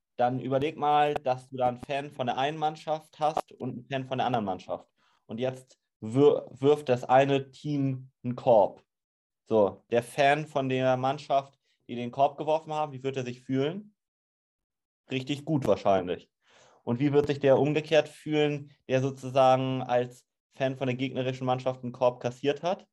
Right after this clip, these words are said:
Schlecht. Obwohl faktisch im Außen ein und dasselbe passiert ist. Ja, und trotzdem hat der eine gesagt, „Hey, das ist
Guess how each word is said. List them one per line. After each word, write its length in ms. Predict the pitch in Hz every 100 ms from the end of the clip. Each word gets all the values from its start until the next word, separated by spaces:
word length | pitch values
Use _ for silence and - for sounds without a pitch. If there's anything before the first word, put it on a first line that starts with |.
| _ _ _ _ _ _ _
Schlecht. 580 | - 156 135 - - _ _ _ _ _ _ _ _ -
Obwohl 840 | 123 127 123 156 175 175 208 220 _ _ _ _ _ _
faktisch 800 | _ 156 180 - 135 160 190 - -
im 280 | 117 120 -
Außen 760 | 135 170 202 - 123 165 - _ -
ein 420 | 120 127 151 175
und 140 | - 131
dasselbe 460 | 127 127 127 135
passiert 400 | 135 135 139 131
ist. 200 | 98 - _ _ _ _ _ _ _ _ _ -
Ja, 320 | 110 131 - _ _
und 200 | 127 123
trotzdem 440 | 160 170 - 143
hat 120 | 135 135
der 100 | 127
eine 160 | 156
gesagt, 240 | 151 139 135
„Hey, 340 | 143 185 - _ _ _ _ -
das 220 | 135 135
ist 260 | 135 -